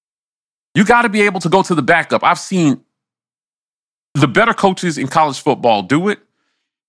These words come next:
I commend Harsin, though. I can see why he stuck with him through the, uh, uh, through the end of Texas A and M. I did. I was, you know, I, I thought I,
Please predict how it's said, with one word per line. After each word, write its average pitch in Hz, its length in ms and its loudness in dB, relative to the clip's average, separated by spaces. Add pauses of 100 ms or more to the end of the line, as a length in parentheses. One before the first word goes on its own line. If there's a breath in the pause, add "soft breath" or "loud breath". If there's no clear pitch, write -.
I 143 180 2
commend 170 480 0
Harsin, 143 600 2
though. 120 400 2
I 131 120 4
can 147 180 -4
see 190 200 -6
why 156 260 2
he 135 120 -4
stuck 139 320 -2
with 143 160 -8
him 156 240 -4 (460)
through 139 220 2
the, 110 320 0
uh, 104 40 2
uh, 92 440 0
through 131 180 -2
the 107 160 -4
end 127 140 0
of 117 80 -6
Texas - 340 -4
A 139 40 0
and 123 180 0
M. 165 200 -6 (1500)
I 107 80 2
did. 113 260 0
I 95 120 2
was, 120 260 -2
you 135 120 0
know, 120 120 4
I, 117 180 2
I 123 140 0
thought 160 240 0
I, 127 80 4